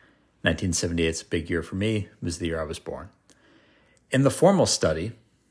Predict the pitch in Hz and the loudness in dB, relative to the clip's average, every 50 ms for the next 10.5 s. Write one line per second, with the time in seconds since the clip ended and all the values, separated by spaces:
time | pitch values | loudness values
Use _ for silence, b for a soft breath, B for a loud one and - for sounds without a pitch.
0 | _ _ - - 107 104 101 90 127 120 - - - 110 113 107 110 107 107 - | _ _ 0 2 2 4 4 4 4 2 2 0 2 4 4 4 4 2 2 2
1 | - 104 95 98 107 98 95 90 95 - 113 113 110 107 101 98 101 104 - - | 2 4 4 4 2 2 0 0 -2 0 0 4 4 4 4 4 2 -2 -2 -4
2 | 127 127 120 - 131 117 - 110 90 - - 101 98 - - - 101 90 92 95 | -4 -4 0 2 2 2 2 0 -2 -2 -2 -2 -2 -2 -2 0 0 0 0 0
3 | - 92 90 - - - - 139 135 135 113 104 101 98 92 85 - - 90 82 | -2 -6 -6 -8 -4 0 2 2 2 2 2 0 0 0 -2 -2 -2 -2 -2 -2
4 | - - - 98 92 90 123 143 156 b b b b b b b b b b b | -4 -2 0 0 0 0 -2 -6 -6 b b b b b b b b b b b
5 | b - 117 113 107 104 104 107 - 143 156 151 - - - - 110 90 82 82 | b -2 2 4 4 4 2 2 0 0 2 2 0 -2 -2 0 2 2 2 2
6 | 80 85 98 - 107 101 90 - - 95 - 98 87 - 98 90 82 - - - | 0 -2 -4 -4 -4 -4 -2 -2 -2 -2 -2 -4 -4 -2 -2 -2 -2 -2 -2 0
7 | 92 87 92 - - 104 98 90 - - - - 180 175 180 - - 90 80 - | 0 0 0 0 0 0 0 0 -2 -6 0 0 0 2 2 0 0 -2 0 0
8 | - 95 87 85 - - - 87 85 82 - - 90 87 85 87 87 85 - - | 0 0 0 0 -2 -2 -2 -2 -2 0 0 0 0 2 -2 -6 -6 -4 -4 -4
9 | 98 85 - - - - 92 92 90 90 90 87 85 78 87 87 90 87 87 85 | -4 -4 -6 -6 -2 0 0 0 0 -2 -4 -4 -4 -4 -6 -6 -6 -6 -6 -6
10 | 85 - - 98 107 139 151 151 - - | -6 -6 -6 -6 -4 -4 -4 -4 -6 -10